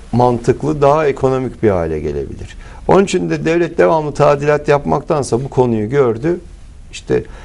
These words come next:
ya P P D ihale dediğimiz büyük ihalelerle devlet hastanelerini buraya taşıyacak. Özeldeki fiyatlar ise dediğim gibi ikiye ayırdık. Bir, e, A plus dediğimiz otelcilik hizmeti,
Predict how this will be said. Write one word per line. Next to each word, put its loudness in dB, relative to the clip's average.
ya 2
P 0
P -2
D 0
ihale 0
dediğimiz -4
büyük -4
ihalelerle 2
devlet 0
hastanelerini -2
buraya 4
taşıyacak. -6
Özeldeki 4
fiyatlar 4
ise 0
dediğim 2
gibi -4
ikiye 2
ayırdık. 0
Bir, 4
e, 6
A 6
plus 2
dediğimiz -4
otelcilik 4
hizmeti, -2